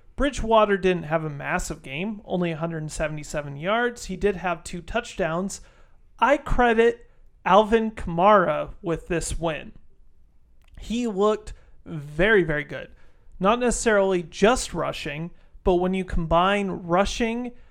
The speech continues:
and receiving, he was dominant. Both teams, as a defense, didn't even get to the quarterback, didn't have a sack. If you were to tell me that stat before the game,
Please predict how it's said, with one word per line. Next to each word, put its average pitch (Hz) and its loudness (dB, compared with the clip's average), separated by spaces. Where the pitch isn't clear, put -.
and 202 2
receiving, 185 -2
he - -12
was 180 -2
dominant. 160 -2
Both 220 6
teams, 185 -6
as 185 4
a 180 -2
defense, 165 -4
didn't 202 -2
even 185 -2
get 180 -4
to - -12
the 160 -8
quarterback, 160 -4
didn't 190 0
have 170 -6
a 156 -10
sack. - -6
If 175 2
you 254 0
were 233 6
to 185 4
tell 190 -2
me 170 -4
that 160 0
stat 143 -4
before 151 -6
the 156 -12
game, 147 -10